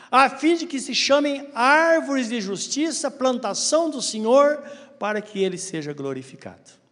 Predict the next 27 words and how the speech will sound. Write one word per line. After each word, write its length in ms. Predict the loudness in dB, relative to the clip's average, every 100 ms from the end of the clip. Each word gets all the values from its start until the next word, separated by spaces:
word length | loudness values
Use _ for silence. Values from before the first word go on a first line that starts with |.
| _ _ _ _ _ _ _ -6
Então, 200 | 4 4
eu 60 |
percebo 460 | 4 0 2 -2 0
que 80 | 2
há 60 |
uma 160 | 2 2
mudança 400 | 2 2 2 -4
de 80 | -8
valores, 800 | -6 -2 -2 -2 -4 -12 -14 -14 -4
não 100 | -2
é? 280 | -2 -4 -14 -18
Então, 200 | -4 4
essas 160 | 4 4
são 100 | 0
as 100 | 0
mudanças. 600 | 0 0 0 -2 -10 -16 -20 _ _ _ _ _ _
Então, 320 | -6 2 4 4
o 20 |
primeiro 320 | 2 2 2
fala 200 | 4 4
sobre 240 | 2 -2
a 40 | -2
exaltação 840 | 0 0 0 -2 -4 0 2 2
no 120 | 0 -4
lugar 360 | -2 -2 0
da 80 | 0
humilhação, 800 | -2 -4 -8 -10 -8 -8 -8